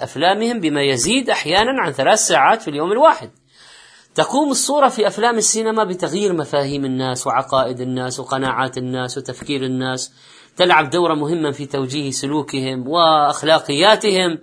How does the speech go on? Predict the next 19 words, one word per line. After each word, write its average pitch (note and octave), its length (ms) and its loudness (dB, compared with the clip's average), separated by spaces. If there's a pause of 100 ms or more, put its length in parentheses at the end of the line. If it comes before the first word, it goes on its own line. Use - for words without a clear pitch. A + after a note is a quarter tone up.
(440)
وتكرر A#3+ 580 6
اللقطة B3 300 2
الواحدة A3+ 380 4
أحيانا A#3 360 0
عشرات A#3+ 400 2
المرات A#3+ 500 2
ليكون D3+ 300 -2
التأثير F3 420 -4
أبلغ. F3 440 0 (220)
هذه D4+ 280 4
أشياء A3 300 -2
مدروسة F#3+ 640 0
وعلم F#3+ 360 -2
نفس G#3+ 300 -4
وراء، F3 540 4 (300)
وجيوش G3 460 -2
من G#3+ 80 0
المحللين F#3 1000 0
وخبراء. G3 1200 4